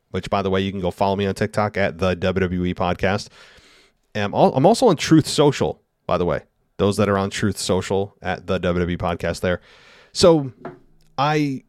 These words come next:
would say that that's not a bad idea. Here's how you get the title off Roman without actually having him incur a loss, thus preserving his winning streak, is to do exactly what you said, Jim. I like it.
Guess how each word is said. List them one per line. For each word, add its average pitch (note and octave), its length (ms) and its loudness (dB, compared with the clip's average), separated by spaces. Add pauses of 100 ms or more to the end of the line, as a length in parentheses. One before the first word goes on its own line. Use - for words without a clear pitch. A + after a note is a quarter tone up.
(240)
would D3 200 -2
say A#3 720 2
that D#3 220 0
that's F#3 240 0
not C4+ 160 2
a B3+ 40 2
bad D#3+ 360 4
idea. B2 280 4
Here's C4 340 4
how B3 160 2
you E3+ 220 2
get D3 380 4
the A2+ 140 -8
title C3+ 360 2
off C3 220 0
Roman C3 460 0 (440)
without D3 240 2
actually D3+ 360 0
having B2+ 320 0
him A#2+ 200 0
incur A#2 360 0
a A2 60 4
loss, C#3 520 2 (100)
thus A2 360 -2
preserving A#2 560 0
his G#2 420 -4 (320)
winning C3+ 320 0
streak, F#2 460 -6 (320)
is C3 220 0
to B2 60 -10
do A2+ 120 0
exactly A#2 360 0
what C3 120 2
you B2+ 80 -2
said, F#2 240 -2
Jim. F#2+ 260 -4
I G#2+ 100 0
like A2+ 300 2
it. - 180 -10